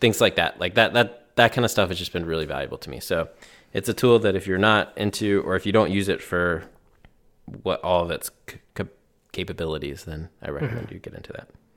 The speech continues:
Speaker 2: Is there anything, Doug, whose, whose analog version is actually better than the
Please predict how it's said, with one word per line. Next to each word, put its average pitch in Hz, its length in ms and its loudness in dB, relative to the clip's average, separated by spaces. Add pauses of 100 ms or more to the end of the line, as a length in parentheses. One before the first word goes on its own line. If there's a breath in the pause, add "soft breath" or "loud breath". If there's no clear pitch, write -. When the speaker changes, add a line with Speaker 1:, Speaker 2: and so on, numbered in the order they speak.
(720 soft breath)
Speaker 2:
Is 202 60 -2
there 254 120 8
anything, 196 320 8
Doug, 170 320 8 (340)
whose, 139 440 0
whose 147 320 -4 (300)
analog 135 500 2
version 123 320 0
is 120 160 -6
actually 123 380 0
better 117 260 -2
than 117 180 -4
the 110 140 -8